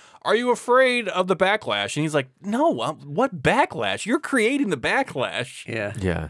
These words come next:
Speaker 1: Uh, I'm trying to think else. What else D C news came out? Uh, Chip Zdarsky's writing a Batman book.
Speaker 3: Oh, he dro-, he, uh, switched teams.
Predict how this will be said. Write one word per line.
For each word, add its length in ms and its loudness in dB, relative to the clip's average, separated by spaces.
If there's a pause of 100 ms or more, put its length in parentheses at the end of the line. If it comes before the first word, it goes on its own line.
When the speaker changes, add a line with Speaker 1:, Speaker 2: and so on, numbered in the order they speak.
(640)
Speaker 1:
Uh, 360 4
I'm 100 -4
trying 180 0
to 40 2
think 100 2
else. 160 0
What 160 2
else 280 -2 (140)
D 160 -4
C 240 -4
news 300 -4
came 240 -6
out? 280 -4
Uh, 480 0
Chip 200 -2
Zdarsky's 580 2
writing 480 0 (420)
a 280 2
Batman 460 -2
book. 360 -2 (260)
Speaker 3:
Oh, 100 6
he 80 6
dro-, 300 4
he, 280 4
uh, 200 2
switched 400 -4 (120)
teams. 460 -4